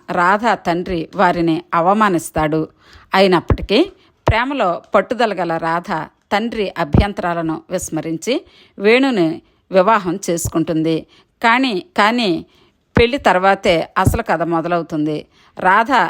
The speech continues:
తన భవిష్య జీవితం గురించి కలలు కనే సమయంలో పేదరికంతో ఉండడం ఆమెకు ఒప్పు కావడం లేదు. ఆమె గర్వంగా, అహంకారంగా వ్యవహరిస్తుంది. వేణు తల్లిని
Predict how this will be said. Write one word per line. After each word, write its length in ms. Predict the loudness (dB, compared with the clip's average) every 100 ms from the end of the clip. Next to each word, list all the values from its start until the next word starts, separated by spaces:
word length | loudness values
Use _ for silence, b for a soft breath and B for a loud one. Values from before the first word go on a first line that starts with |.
| -4 -4
తన 120 | -2 -2
భవిష్య 500 | 0 -2 -2 -4 -4
జీవితం 520 | -4 -4 -4 -6 -4
గురించి 480 | -4 -6 -6 -8 -8 -4
కలలు 280 | -2 -2 -2
కనే 300 | -4 -2 -4
సమయంలో 680 | -4 -4 -2 -2 -4 -6 -10 b b -2
పేదరికంతో 800 | 0 2 -2 -2 -4 -2 -2 -2 -8 b b -2
ఉండడం 480 | 2 2 2 0 -4 0
ఆమెకు 520 | 0 -2 -6 -6 -6 -4
ఒప్పు 280 | -4 -2
కావడం 460 | -2 0 0 -2 -4
లేదు. 440 | -4 -6 -6 -6 -8 b b b
ఆమె 320 | 0 0 -2 -2 0
గర్వంగా, 580 | 0 0 0 0 -2 -2 -6
అహంకారంగా 760 | -6 -6 -2 -2 -2 -4 -4
వ్యవహరిస్తుంది. 960 | -4 -4 -4 -6 -8 -8 -6 -6 -6 -8 b b b
వేణు 320 | -2 0 0 0
తల్లిని 580 | 0 0 0 -2 -2